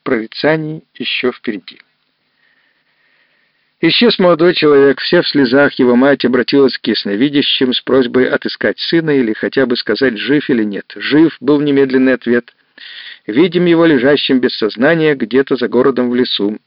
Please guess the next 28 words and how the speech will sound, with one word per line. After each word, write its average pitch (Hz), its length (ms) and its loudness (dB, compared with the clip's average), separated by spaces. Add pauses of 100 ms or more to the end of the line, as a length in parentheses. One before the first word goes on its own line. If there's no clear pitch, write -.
Эта 143 220 0
информация 123 640 0
помогла 117 400 0
начать 123 460 -2
целенаправленный 113 720 -2
поиск. - 520 -2 (440)
Парень 170 300 2
был 139 180 4
найден. 120 440 0
Оказалось, 139 480 0
он, 131 320 2
не 127 180 -2
спросясь, 135 540 -2
уехал 113 360 -2
к - 80 -8
родственникам 143 560 -2
в 135 60 -2
деревню 131 500 2
и 120 100 -2
там 165 320 -2 (220)
отравился 127 640 0
недоброкачественной 117 920 -2
пищей. - 520 -6 (500)
В 131 60 2
лесу 160 240 2
ему 143 200 2
стало 123 300 0
плохо. 113 420 -2